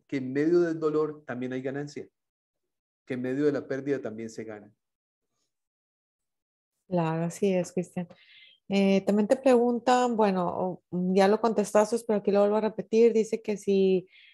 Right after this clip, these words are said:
Speaker 2: no importa la manera como mueras, ya sea enfermedad, accidente, suicidio, que si es, que si todos tenemos nuestra hora de partir, o los que
Speaker 1: Sí.
Speaker 2: se quitan la vida dicen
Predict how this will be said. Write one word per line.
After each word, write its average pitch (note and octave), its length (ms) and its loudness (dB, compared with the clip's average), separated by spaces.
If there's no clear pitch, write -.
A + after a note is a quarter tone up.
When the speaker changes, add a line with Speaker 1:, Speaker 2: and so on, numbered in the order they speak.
Speaker 2:
no G#3+ 100 0
importa A#3 400 2
la A#3 100 2
manera G3 340 -4
como G3 240 -4
mueras, G3 340 0
ya G3+ 140 -2
sea G3+ 120 -6
enfermedad, F#3+ 460 0
accidente, F#3+ 500 -4
suicidio, G3+ 500 2
que G#3 120 0
si G3 200 0
es, F3+ 440 2
que F#3+ 120 0
si F#3+ 120 -4
todos G3 320 2
tenemos F#3+ 340 -2
nuestra F#3+ 360 -2
hora E3+ 180 2
de F3+ 100 0
partir, G#3+ 600 -2
o F3 140 -2
los E3+ 160 -2
que C#3 120 -2
Speaker 1:
Sí. A#2+ 60 -2
Speaker 2:
se B2+ 100 -6
quitan F#3 240 0
la F#3 100 2
vida F3 200 4
dicen E3+ 500 -4